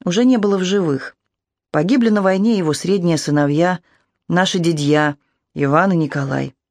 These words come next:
Для нашего рассказа примечателен, конечно, Николай Ивакин.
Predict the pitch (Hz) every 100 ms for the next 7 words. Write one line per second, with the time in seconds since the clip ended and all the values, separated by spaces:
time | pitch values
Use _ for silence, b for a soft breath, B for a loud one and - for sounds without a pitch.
0 | _ _ _ _ _ 147 160 160 151 151
1 | 156 156 202 190 160 156 151 139 185 180
2 | 170 156 156 151 147 - 147 139 B B
3 | 147 139 156 175 226 196 160 156 139 139
4 | 135